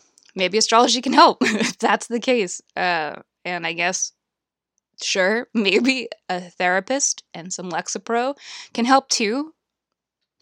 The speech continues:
But whatever, I'm not here to guide you, I'm here to misguide you. As I was stating earlier, just moments ago. So, and bonus, astrology's <laughs> free, and it won't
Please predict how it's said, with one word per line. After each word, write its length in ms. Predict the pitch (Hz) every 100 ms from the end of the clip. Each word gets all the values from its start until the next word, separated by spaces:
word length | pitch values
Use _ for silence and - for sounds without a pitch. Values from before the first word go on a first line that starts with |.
| _ _
But 140 | - -
whatever, 420 | 175 160 180 -
I'm 120 | 180
not 140 | 196
here 200 | 220 185
to 60 | 180
guide 340 | 185 175 196
you, 100 | 165
I'm 120 | 170 196
here 160 | 175
to 80 | 170
misguide 580 | 160 160 - 151 139 -
you. 240 | - - _ _ _ _ _ 190
As 180 | 220
I 80 | 214
was 320 | 190 180 - -
stating 480 | - - 202 214 220 -
earlier, 480 | 233 226 226 226 - _ _ -
just 160 | 240 254
moments 380 | 254 247 247
ago. 240 | 269 311 -
So, 400 | - - 226 220 - _ _ _ _
and 360 | 349 415 415 381 _ _ - 202 _ _ -
bonus, 640 | 254 269 240 226 214 - - _ _ _ _ -
astrology's 600 | - 254 262 269 359 -
<laughs> 180 | - -
free, 420 | 254 196 202 220
and 320 | - 208 190
it 140 | 226 -
won't 320 | 220 220